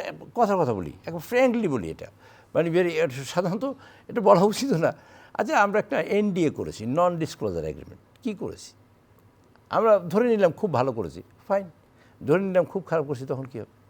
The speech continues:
আমি তো জানি না। আমাকে ডার্কে রেখে,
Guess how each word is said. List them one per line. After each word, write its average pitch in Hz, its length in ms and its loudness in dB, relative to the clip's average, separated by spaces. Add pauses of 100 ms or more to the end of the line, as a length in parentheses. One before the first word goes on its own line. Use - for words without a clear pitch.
(560)
আমি 202 140 -2
তো 202 80 -6
জানি 196 220 2
না। 90 180 -10 (460)
আমাকে 170 380 0
ডার্কে 139 380 2
রেখে, 113 420 -6